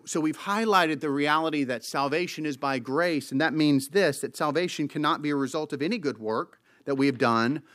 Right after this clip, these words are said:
because God's grace cannot be earned. Otherwise,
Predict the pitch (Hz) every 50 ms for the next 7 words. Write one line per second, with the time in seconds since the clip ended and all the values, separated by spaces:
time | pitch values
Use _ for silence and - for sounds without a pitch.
0 | _ _ - 131 - - 156 151 143 139 - 160 147 143 143 131 - - 139 170
1 | 196 202 143 143 160 160 - - - - 139 135 151 165 160 - 139 143 151 147
2 | 135 - - 190 208 170 135 123 123 151 180 196 185 - _ _ _ _ - 135
3 | 160 208 240 202 147 107 107 104 104 107 117 131 139 135 -